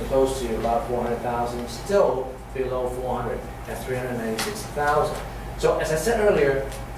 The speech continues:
we're at, we're down from last year by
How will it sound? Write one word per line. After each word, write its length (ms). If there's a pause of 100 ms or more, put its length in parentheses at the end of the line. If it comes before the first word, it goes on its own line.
(600)
we're 200
at, 280 (480)
we're 340
down 380
from 160
last 320
year 120
by 120